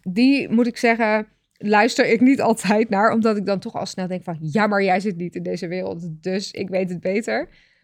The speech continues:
Ehm, dus ik raad je wel echt aan om iemand te kiezen die ook in hetzelfde wereldje als jij zit, zodat die echt goed advies kan geven. Ehm, maar ga dat dus afspreken met iemand. Van, "Hey, zullen wij elkaars buddies worden en elkaar een beetje accountable houden voor dit soort dingen?"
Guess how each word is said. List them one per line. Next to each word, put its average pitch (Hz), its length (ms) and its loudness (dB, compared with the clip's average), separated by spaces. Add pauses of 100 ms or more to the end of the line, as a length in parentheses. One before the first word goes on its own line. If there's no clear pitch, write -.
(220)
Ehm, 185 480 -2
dus 220 300 0
ik 214 140 -4
raad 220 220 2
je 240 120 -4
wel 208 220 0
echt 196 140 -8
aan 185 160 -2
om 180 100 -6
iemand 185 240 -4
te - 60 -20
kiezen 165 260 -4
die 160 200 -6
ook 156 180 -8
in - 80 -10
hetzelfde 160 340 -10
wereldje 160 400 -8
als 156 140 -12
jij - 200 -8
zit, - 280 -18 (200)
zodat 170 280 -8
die 160 160 -8
echt 151 220 -12
goed 151 220 -12
advies - 240 -16
kan 147 140 -16
geven. 156 400 -10 (800)
Ehm, 185 380 -2 (500)
maar 226 640 0
ga - 200 0
dat 330 140 -2
dus - 80 -8
afspreken 170 480 -2
met 165 140 -6
iemand. - 340 -10
Van, 185 140 -6
"Hey, 196 180 0
zullen 202 220 -4
wij 196 80 0
elkaars 208 220 -4
buddies 190 260 -4
worden 185 240 -2
en 180 80 -4
elkaar 175 320 0
een 170 60 0
beetje 180 240 -6
accountable 214 460 -2
houden 185 260 -2
voor 190 100 -12
dit 175 140 -12
soort 175 140 -10
dingen?" 175 320 -6